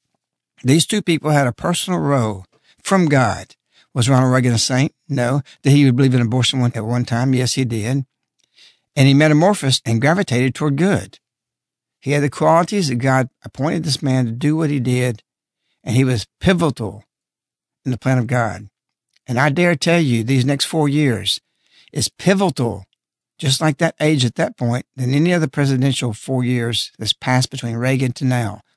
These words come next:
Why? Because Our Lady's coming to the climax and the peak of everything with apparitions. It's worldwide events. It's just not religious events. Our Lady says, "I come to save the church and the world." So she's looking at everything.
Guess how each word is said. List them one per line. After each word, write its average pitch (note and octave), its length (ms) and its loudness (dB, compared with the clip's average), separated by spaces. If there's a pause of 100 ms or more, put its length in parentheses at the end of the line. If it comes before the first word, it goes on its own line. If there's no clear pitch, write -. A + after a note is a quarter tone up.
Why? C#3 220 0
Because C3 380 -2 (840)
Our D#3 120 2
Lady's D3 320 4
coming C#3 260 2
to - 100 -10
the B2 80 -4
climax C#3+ 520 0
and A#2+ 80 -6
the G#2+ 60 -6
peak D3+ 280 -4
of A#2 160 -8
everything D3 460 0
with C3 120 -2
apparitions. B2 880 -4 (600)
It's - 160 -2
worldwide C#3+ 420 2
events. B2+ 540 -2 (300)
It's A#2+ 180 -4
just B2+ 140 2
not C#3 140 0
religious C#3 460 0
events. G2+ 440 -8 (220)
Our C3 100 0
Lady C#3 120 4
says, B2 160 2
"I B2+ 80 0
come D3+ 440 0 (600)
to C3 300 -2 (160)
save C3 260 2
the A#2+ 80 -2
church - 420 -2 (160)
and G3 320 4
the D#3+ 100 6
world." A2 540 0 (920)
So - 160 -8
she's F3 280 2
looking G3 280 2
at C3+ 140 2
everything. G2 640 -6